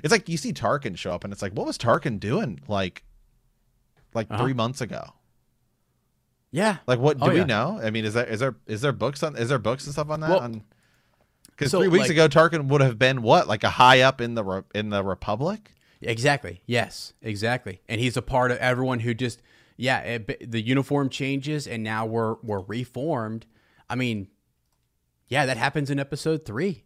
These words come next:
Speaker 2: I mean, Tarkin, all of them are, are kind of taken under the umbrella of, I mean, even the Senate.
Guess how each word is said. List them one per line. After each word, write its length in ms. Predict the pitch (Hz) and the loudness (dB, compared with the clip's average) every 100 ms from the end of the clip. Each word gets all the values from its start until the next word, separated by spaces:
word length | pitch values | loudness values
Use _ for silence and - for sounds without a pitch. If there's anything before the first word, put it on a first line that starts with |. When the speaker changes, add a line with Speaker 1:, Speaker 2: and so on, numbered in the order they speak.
| _ | _
Speaker 2:
I 40 | |
mean, 200 | 104 104 | -8 -8
Tarkin, 600 | 95 - 107 - 131 127 123 | -8 -8 -8 -6 -6 -8 -4
all 240 | 113 160 156 | 0 2 0
of 80 | |
them 200 | 107 95 | -4 -8
are, 160 | 98 101 | -6 -6
are 220 | - 98 | -4 -6
kind 240 | 95 110 107 | -6 -8 -8
of 120 | - | -6
taken 320 | - 120 120 | -8 -6 -4
under 180 | 117 117 | -4 -6
the 140 | 113 | -4
umbrella 560 | 113 110 110 143 123 117 - _ _ _ - | -6 -6 -4 -2 -2 -4 -10 _ _ _ -2
of, 800 | 101 101 104 104 98 - - _ _ - | 0 2 2 0 -2 -10 -20 _ _ -6
I 40 | |
mean, 100 | 117 | 0
even 220 | 131 170 | 2 2
the 40 | 180 | -2
Senate. 520 | - 151 208 - | -2 -4 -4 -10